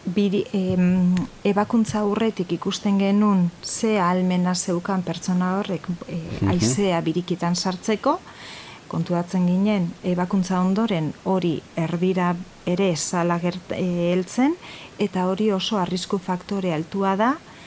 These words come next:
Speaker 1: ba, sekrezioak pilatzeko, eta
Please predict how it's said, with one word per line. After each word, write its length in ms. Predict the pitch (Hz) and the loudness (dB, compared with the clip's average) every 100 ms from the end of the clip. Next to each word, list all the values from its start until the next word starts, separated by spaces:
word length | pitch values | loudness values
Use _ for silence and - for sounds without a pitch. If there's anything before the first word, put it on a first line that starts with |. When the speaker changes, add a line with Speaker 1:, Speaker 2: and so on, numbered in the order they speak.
| - - | -16 -8
Speaker 1:
ba, 180 | 151 147 | -8 -4
sekrezioak 960 | - 190 175 180 180 - 202 208 185 - | -4 -2 -2 -4 -4 -2 0 0 -2 -4
pilatzeko, 800 | 185 175 196 - 214 202 269 359 - - | -2 0 0 0 -2 0 0 -2 -6 -6
eta 600 | 202 196 196 254 285 | -2 -2 0 0 0